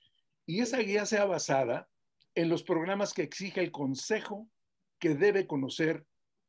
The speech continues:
eh, un, un, una, un, un profesional de la, de la ortopedia.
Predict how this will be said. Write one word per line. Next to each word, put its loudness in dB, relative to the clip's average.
eh, 0
un, 2
un, 0
una, 0
un, 0
un 2
profesional 0
de 4
la, 0
de 0
la 0
ortopedia. -8